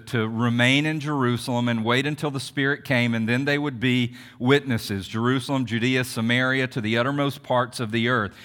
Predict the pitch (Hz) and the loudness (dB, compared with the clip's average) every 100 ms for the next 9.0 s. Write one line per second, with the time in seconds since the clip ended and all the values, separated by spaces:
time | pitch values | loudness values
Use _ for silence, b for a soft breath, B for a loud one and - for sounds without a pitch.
0 | B 110 127 135 120 127 147 160 165 143 | B 0 2 2 2 2 2 0 -2 -4
1 | 120 135 135 113 113 - 127 131 123 135 | 2 2 2 0 -2 -2 0 0 -2 -2
2 | 120 120 139 170 170 123 104 92 101 92 | 0 0 0 0 0 2 0 -2 -6 -4
3 | 92 101 B B B 110 113 135 151 147 | -2 -2 B B B -2 2 4 4 4
4 | 120 123 113 110 113 110 110 110 - - | 2 2 2 2 2 2 0 -4 -8 -4
5 | 143 143 147 135 104 95 101 - B B | 0 2 2 0 0 -2 -4 -12 B B
6 | - 104 113 131 123 101 92 110 - 139 | -6 -4 2 2 2 -2 -4 -4 -2 0
7 | 143 151 151 139 - 135 131 139 131 117 | 0 0 0 -2 0 -2 0 0 0 0
8 | 131 123 131 123 - 135 113 98 95 | 0 0 0 -6 -4 0 2 2 -4